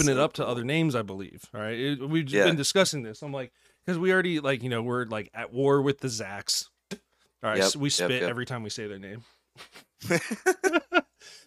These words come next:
Speaker 1: Um,
Speaker 2: That's so awesome.
Speaker 1: uh, the Andrews are kinda, it's back and forth. Um,
Speaker 2: Yeah,
Speaker 1: and then
Speaker 2: yeah,
Speaker 1: we
Speaker 2: yeah.
Speaker 1: had, like, a, a, a joint group called the, the Embassy of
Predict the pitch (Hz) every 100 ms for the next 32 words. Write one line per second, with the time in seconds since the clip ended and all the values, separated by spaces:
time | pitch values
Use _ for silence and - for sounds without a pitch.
0 | - - 135 127 117 107 104 - 104 98
1 | 95 101 113 135 127 120 110 120 120 147
2 | 151 127 143 139 123 123 120 107 - 131
3 | 127 120 117 117 113 - _ _ _ _
4 | _ - - 123 127 113 113 117 - _
5 | _ _ _ _ 113 117 - - 156 151
6 | 147 147 127 127 123 110 110 117 110 113
7 | 127 135 131 131 127 135 - 139 110 107
8 | 110 - 123 131 131 127 123 - 143 127
9 | 101